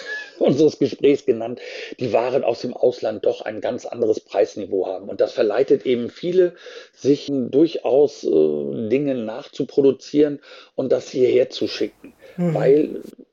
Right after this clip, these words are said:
Speaker 1: mitunter ist der, ähm, Beteiligte für unsere Sicht oder der Konsument gar nicht in der Lage, das so richtig zu unterscheiden. Und insofern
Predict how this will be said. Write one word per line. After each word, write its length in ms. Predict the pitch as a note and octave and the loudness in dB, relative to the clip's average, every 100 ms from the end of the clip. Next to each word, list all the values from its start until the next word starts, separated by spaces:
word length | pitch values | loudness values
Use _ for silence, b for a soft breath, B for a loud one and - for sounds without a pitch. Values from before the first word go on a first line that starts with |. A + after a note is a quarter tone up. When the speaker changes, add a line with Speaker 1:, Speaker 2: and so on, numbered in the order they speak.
| _ | _
Speaker 1:
mitunter 640 | - B2+ B2+ C#3+ D3 D3 - | -12 -4 0 2 2 4 2
ist 240 | - - | 0 2
der, 460 | C3 A#2 A2+ A2+ A2+ | 4 4 4 0 2
ähm, 800 | A2+ A2 G#2+ G#2+ G#2 G#2 G#2 - - _ - _ _ | 4 2 0 -8 -10 -10 -12 -14 -18 _ -20 _ _
Beteiligte 640 | A#2+ - A#2 C3+ C#3+ C#3+ | -2 -2 0 2 2 2
für 220 | B2 - | 0 0
unsere 400 | - C#3+ - C#3+ | 0 -2 0 2
Sicht 280 | B2 C3+ - | 2 0 0
oder 220 | - G2+ | -2 0
der 140 | F#2+ F2+ | 0 -4
Konsument 560 | - F#2 G2+ A2 C3 | -6 -6 -6 -6 -4
gar 180 | - - | -6 -6
nicht 180 | C#3 B2 | -6 -8
in 120 | - | -2
der 100 | B2 | 0
Lage, 380 | G#2+ G#2+ C3 B2+ | 0 -2 0 0
das 260 | B2 A#2+ - B B B | 0 -4 -10 B B B
so 160 | - B2+ | 0 2
richtig 360 | A2+ - A2+ - _ _ | 2 0 -4 -6 _ _
zu 180 | - C#3 | -2 2
unterscheiden. 800 | D#3+ D#3+ B2+ - G#2 F2+ E2+ E2+ - B B B _ | 2 2 -2 -2 -2 -2 -2 -6 -20 B B B _
Und 340 | A2 A2 - | -8 -8 -4
insofern 920 | - - A2 A2+ C#3 C#3+ C3+ C#3 C#3+ | -4 -2 0 0 2 0 0 -2 -6